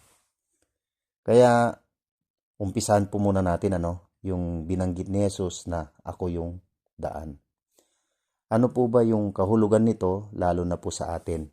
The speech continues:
yung binanggit ng Panginoong Jesus na, "Ako ang daan"? Si Jesus po ang daan dahil siya lang yung tanging paraan para magkaroon tayo ng mabuting kaugnayan sa Diyos.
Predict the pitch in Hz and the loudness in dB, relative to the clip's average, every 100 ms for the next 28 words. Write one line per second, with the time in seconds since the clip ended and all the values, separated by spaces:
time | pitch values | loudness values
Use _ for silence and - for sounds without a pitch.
0 | _ 92 82 85 82 85 85 82 87 85 | _ -10 -6 -6 -6 -8 -8 -6 -6 -6
1 | 85 82 - - 85 69 95 110 90 85 | -6 -8 -10 -12 -10 -10 -4 -2 -2 -4
2 | 73 82 78 76 _ _ _ _ _ _ | -6 -8 -10 -12 _ _ _ _ _ _
3 | _ _ _ _ _ _ _ _ _ - | _ _ _ _ _ _ _ _ _ -2
4 | 131 131 127 123 127 139 - - - 131 | 2 2 2 2 2 0 -2 -2 0 0
5 | 127 107 92 110 127 _ 107 110 117 113 | 0 0 0 -4 -12 _ -2 0 2 0
6 | - 113 110 101 104 104 104 107 113 113 | 2 2 4 2 0 -2 -4 0 0 2
7 | 113 110 120 - 87 90 127 - _ _ | -2 0 0 0 -4 -6 -8 -14 _ _
8 | _ _ _ _ _ 104 110 110 101 104 | _ _ _ _ _ 4 4 4 0 0
9 | 98 98 95 98 101 98 92 90 87 110 | 2 0 2 2 2 2 0 -2 -2 -2
10 | - 127 117 107 92 90 87 90 85 87 | -2 -4 -2 0 0 0 -2 -2 -2 -4
11 | 90 - 85 78 73 - - - | -8 -8 -8 -6 -8 -8 -12 -12